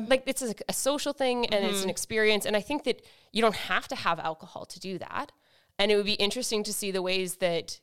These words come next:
Speaker 1: there could be innovation and creativity to go, "Well, can we have some of these same things that traditionally are tied
Speaker 2: And
Speaker 1: to
Speaker 2: I
Speaker 1: alcohol?"
Speaker 2: think some distilleries have started to do that anyways, 'cause
Speaker 1: Yeah.
Speaker 2: there's things like
Speaker 1: Dry
Speaker 2: Dry
Speaker 1: January,
Speaker 2: January,
Speaker 1: they've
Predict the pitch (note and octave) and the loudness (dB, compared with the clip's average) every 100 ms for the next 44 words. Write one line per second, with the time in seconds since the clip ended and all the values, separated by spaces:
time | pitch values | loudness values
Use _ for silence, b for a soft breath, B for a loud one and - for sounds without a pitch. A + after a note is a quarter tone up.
0 | _ F3 G3 F#3+ F#3+ F3+ D3 F3+ F3+ F3 | _ -6 0 0 0 -8 -6 -6 -4 -4
1 | E3+ - F#3+ F3 E3+ E3 - E3+ D#3+ - | -6 -4 -2 -2 -4 -4 -4 -6 -8 -8
2 | E3 E3 - E3 F3 D3+ D3 - _ _ | -10 -8 -6 -6 -6 -8 -10 -14 _ _
3 | _ _ - - G3 F#3+ F3+ F3+ F3 G#3 | _ _ -6 -2 2 4 6 4 0 2
4 | G#3+ - A3+ G3+ G3 G3+ F#3 F3+ F3 _ | 2 2 -2 -2 -4 -6 -6 -8 -12 _
5 | _ - G#3+ G#3+ A#3+ - G#3 F3+ F3 - | _ -2 4 4 2 -2 -2 -4 -6 -4
6 | E3+ E3 - B3+ G#3+ - - - - - | -4 -4 -6 -4 -4 -4 -10 -12 -12 -8
7 | F#3 F#3+ D#3+ D3 - B3+ F4 G4 B4 C#4 | -6 -4 -6 -8 -2 2 4 4 4 2
8 | - C4+ C4+ A#3 - A3 F#3 E3+ F#3 G#3+ | 2 4 4 2 2 4 4 0 0 0
9 | - E3+ E3 - E3+ E3 G3 F#3+ E3 - | 0 -2 -4 -8 -4 -2 -2 -2 -4 0
10 | B3+ G#3 F3 - F3+ E3+ E3 - - F3+ | 4 4 2 0 -2 0 -2 -4 -2 4
11 | E3 D#3+ D#3+ D#3 D#3 D#3+ D3+ D3 D#3 D#3 | 6 8 8 8 8 8 8 8 8 6
12 | A3+ | 2